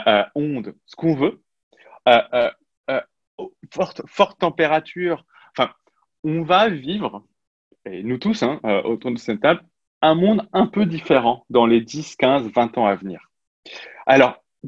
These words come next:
comment notre visage, ça paraît une question absurde, mais comment notre visage va s'adapter à, euh, à cette, euh, à cette nouvelle donne ? Oui, évidemment, on va se parler de masques.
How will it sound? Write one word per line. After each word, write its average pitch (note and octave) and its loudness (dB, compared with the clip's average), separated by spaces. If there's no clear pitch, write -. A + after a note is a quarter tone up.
comment F#3 4
notre C3+ -2
visage, A#2+ 0
ça A#2+ -2
paraît D3+ 4
une C#3 -6
question B2+ -4
absurde, A#2+ -10
mais C3+ -8
comment G3+ -4
notre A#2+ -6
visage D#3 -2
va C3 0
s'adapter D3+ 0
à, C3 4
euh, G#2+ 2
à C#3 2
cette, - -8
euh, G#2 -4
à - -4
cette - -14
nouvelle C3 -4
donne ? A2 -6
Oui, E3+ -4
évidemment, C#3+ -2
on B2 -8
va C3 2
se - -20
parler A2+ 0
de A#2 0
masques. A2+ 0